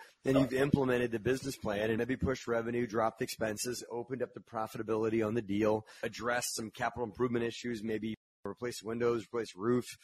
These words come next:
Speaker 1: dropped in some landscaping to make the property much more appealing and more sustainable longer term. Maybe a new buyer might be willing to pay you top dollar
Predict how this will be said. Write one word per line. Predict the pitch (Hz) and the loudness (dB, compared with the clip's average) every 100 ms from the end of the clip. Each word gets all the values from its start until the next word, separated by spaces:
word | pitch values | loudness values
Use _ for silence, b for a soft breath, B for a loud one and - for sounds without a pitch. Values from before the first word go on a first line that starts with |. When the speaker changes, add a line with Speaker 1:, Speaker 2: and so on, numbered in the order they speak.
| B B | B B
Speaker 1:
dropped | 123 120 | -2 -2
in | 127 | -4
some | - 110 | -6 -6
landscaping | 107 120 113 120 113 113 | -4 -4 -6 -8 -8 -8
to | 110 | -8
make | 113 113 | -8 -10
the | 113 | -14
property | - 113 110 113 | -8 -8 -6 -10
much | 110 - | -10 -8
more | 113 | -8
appealing | 98 - 123 120 | -8 -6 -4 -2
and | 117 | -2
more | 110 98 | -2 -6
sustainable | - - 101 107 110 | -8 -10 -8 -4 0
longer | 117 113 | 0 -2
term. | 123 131 139 B B B - | -2 0 -2 B B B 0
Maybe | 208 208 156 151 | 0 2 -2 -4
a | 131 | -2
new | 147 | -2
buyer | 135 135 147 | 0 0 0
might | 131 123 | 0 -2
be | |
willing | 123 123 123 | 0 2 2
to | 113 | 0
pay | 120 | 0
you | 120 123 | 0 0
top | 117 120 113 | 2 0 2
dollar | 117 139 110 | 0 2 0